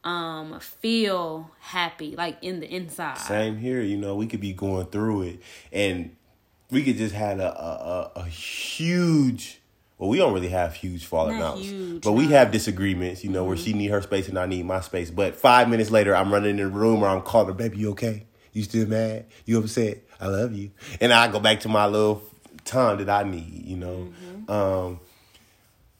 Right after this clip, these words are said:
Speaker 2: okay, next question. What did it take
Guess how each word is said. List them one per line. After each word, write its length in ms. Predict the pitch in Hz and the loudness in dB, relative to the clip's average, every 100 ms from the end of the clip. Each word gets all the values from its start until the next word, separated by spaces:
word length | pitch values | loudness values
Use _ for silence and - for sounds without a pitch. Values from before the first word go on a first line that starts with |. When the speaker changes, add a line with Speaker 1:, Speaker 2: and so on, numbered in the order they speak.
| _ | _
Speaker 2:
okay, 480 | 110 - 110 104 117 | -8 -4 -4 -4 -6
next 300 | 123 127 120 | -2 -2 -2
question. 720 | - 107 90 82 87 76 76 80 _ _ _ _ _ _ _ _ _ _ _ _ | -6 -8 -8 -10 -16 -16 -18 -20 _ _ _ _ _ _ _ _ _ _ _ _
What 380 | 90 95 175 208 | -8 4 4 4
did 160 | 156 139 | 2 2
it 200 | 123 - | 0 -4
take 680 | - 113 110 80 - - | -8 -4 -4 -6 -12 -20